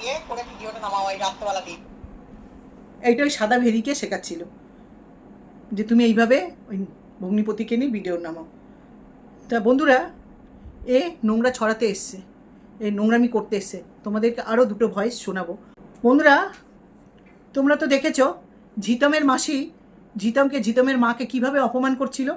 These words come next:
Speaker 2: সেইটাও এ শিখিয়ে দিয়েছিল, ঢব্বা শাকচুন্নি।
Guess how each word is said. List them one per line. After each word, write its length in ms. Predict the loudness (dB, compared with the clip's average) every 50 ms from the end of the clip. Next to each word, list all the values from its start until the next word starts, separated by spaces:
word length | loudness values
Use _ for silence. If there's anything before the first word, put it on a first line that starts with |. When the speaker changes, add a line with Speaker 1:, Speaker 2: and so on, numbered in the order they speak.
| -8 -14 -20 -20 -20 -20 -20 -20 _ -20 -20 _ -20 -20 -18
Speaker 2:
সেইটাও 540 | -6 -2 -2 0 2 4 4 4 2 0 -4 -10 -18 -20 _ -20 -20 -16 0
এ 160 | 4 6 6 6
শিখিয়ে 320 | 4 0 -4 -6 -8 -6
দিয়েছিল, 380 | -6 -6 -6 -8 -10 -14 -14 -14 -16 -20 -18 _ -2
ঢব্বা 300 | 0 2 2 2 2 0
শাকচুন্নি। 500 | 0 -2 -6 -8 -8 -12 -14 -14 -14 -16